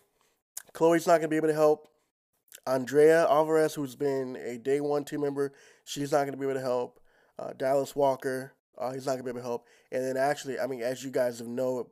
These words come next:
know at this point, Logan McCorkle is no longer on the podcast. So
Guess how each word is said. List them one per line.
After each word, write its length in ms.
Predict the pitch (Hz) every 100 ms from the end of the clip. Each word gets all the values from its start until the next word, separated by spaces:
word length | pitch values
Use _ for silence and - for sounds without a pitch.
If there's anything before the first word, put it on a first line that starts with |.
| -
know 280 | 131 139 131
at 80 | 156
this 180 | 185
point, 380 | - 143 123 120 _ _ _ -
Logan 760 | 127 135 143 139 131 123 120 117
McCorkle 540 | - - 180 196 139 107
is 140 | 117
no 200 | 120 117
longer 300 | 117 113 110
on 200 | 87 107
the 80 | 101
podcast. 800 | - 127 110 110 - - - - _ _ _ _
So 500 | - 143 135 127